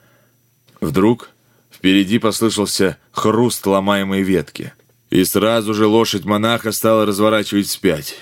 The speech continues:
Иван рывком взметнул над Кулемой посох дубину, но вдруг увидел, что посох светится холодным, голубовато-искристым светом.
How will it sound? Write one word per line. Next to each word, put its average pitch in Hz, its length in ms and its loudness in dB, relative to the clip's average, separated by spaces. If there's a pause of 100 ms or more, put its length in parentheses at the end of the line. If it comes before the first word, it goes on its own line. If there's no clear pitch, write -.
(320)
Иван 104 280 0
рывком 110 400 0
взметнул 107 540 0
над 104 180 -2
Кулемой 107 380 2
посох 107 400 0
дубину, 113 360 2
но 110 140 0
вдруг 117 300 0
увидел, 117 340 4
что 101 240 -2
посох 120 400 -2
светится 113 600 0 (220)
холодным, 107 760 0
голубовато-искристым 117 1080 0
светом. 95 560 -2